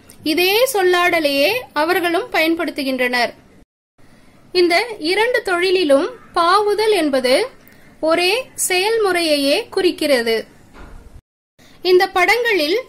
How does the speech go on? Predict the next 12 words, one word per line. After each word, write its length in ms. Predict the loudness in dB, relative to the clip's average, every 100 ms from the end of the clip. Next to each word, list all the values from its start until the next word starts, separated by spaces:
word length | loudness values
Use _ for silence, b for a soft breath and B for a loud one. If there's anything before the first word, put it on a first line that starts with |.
| -6
காணப்படும் 680 | -2 0 -2 -2 -2 -2 -2
நெசவு 400 | -2 -2 0 0
சார்ந்த 400 | 0 0 0 -2
சொற்களும் 640 | -2 -4 -2 -2 0 -2 -4 -10 B B B B
நெய்தல் 520 | -2 0 2 0 0
திணை, 260 | 0 0 -2 -6 -4
அதாவது 560 | -2 0 0 0 -2 -2 -2
மீன்பிடி 600 | 0 2 2 2 0 0 -2
தொழில் 400 | 0 2 0 0
சார்ந்த 440 | -2 -2 -2 -4 -2
சொற்களும் 640 | -4 -4 -2 0 0 -2 -8 -16 b b b -6
தொடர்புடையனவாக 960 | -2 0 -2 -2 0 2 2 0 0